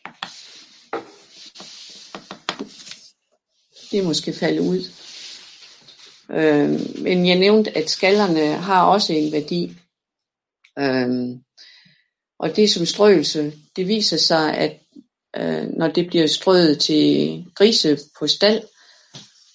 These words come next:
øh, så er der en, en kæmpe aktivitet, hvor de stille og roligt går rundt og roder for at finde,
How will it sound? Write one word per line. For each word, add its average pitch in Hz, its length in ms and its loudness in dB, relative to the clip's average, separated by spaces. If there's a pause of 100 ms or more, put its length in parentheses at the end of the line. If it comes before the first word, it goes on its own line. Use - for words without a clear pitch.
(140)
øh, 156 360 0
så - 200 0
er 180 340 6
der 156 280 0
en, 156 640 0 (520)
en 160 180 -2
kæmpe 220 460 4
aktivitet, 156 880 2 (240)
hvor 165 120 0
de 160 340 -2
stille 214 320 6
og 156 160 4
roligt 175 580 6 (180)
går 147 360 2
rundt 190 640 -4
og 147 400 0
roder 180 480 6 (400)
for 185 80 -2
at 175 140 0
finde, 160 500 -2